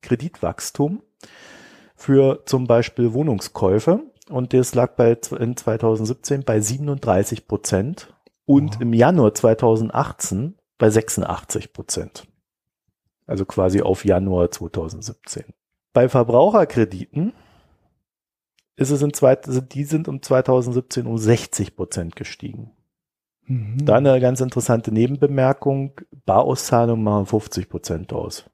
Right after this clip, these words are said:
Speaker 1: Fand ich ganz interessant.
Speaker 2: <laughs>
Speaker 1: Und
Speaker 2: Ja,
Speaker 1: wenn du dir
Speaker 2: okay,
Speaker 1: dann
Speaker 2: ja.
Speaker 1: anguckst, wer nimmt Kredite auf für Konsum und Wohnungen, dann wirst du feststellen, das sind normale Menschen.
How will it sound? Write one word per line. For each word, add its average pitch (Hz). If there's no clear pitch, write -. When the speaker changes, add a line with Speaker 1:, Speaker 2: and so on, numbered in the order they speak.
Speaker 1:
Fand 101
ich -
ganz 92
interessant. -
Speaker 2:
<laughs> -
Speaker 1:
Und 127
Speaker 2:
Ja, -
Speaker 1:
wenn 117
du 151
dir 143
Speaker 2:
okay, 139
Speaker 1:
dann 131
Speaker 2:
ja. -
Speaker 1:
anguckst, 139
wer 143
nimmt 143
Kredite 135
auf 101
für 123
Konsum 120
und 120
Wohnungen, 104
dann 104
wirst 110
du 110
feststellen, 120
das 107
sind 135
normale 110
Menschen. 92